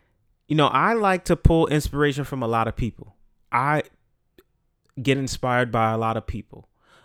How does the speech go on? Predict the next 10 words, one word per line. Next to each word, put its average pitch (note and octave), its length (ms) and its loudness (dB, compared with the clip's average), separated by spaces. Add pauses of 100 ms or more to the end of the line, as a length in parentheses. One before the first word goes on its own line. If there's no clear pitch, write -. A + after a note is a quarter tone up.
(120)
Um, G#2 400 -4
you, A#2+ 180 -12
you B2+ 120 -8
know, G2+ 100 -4
business C#3 400 0
people, C#3 680 -4 (420)
um, F#2+ 260 -10
musicians, A#2+ 880 -4 (180)
artists, B2+ 800 -2 (140)
it, A2+ 200 -4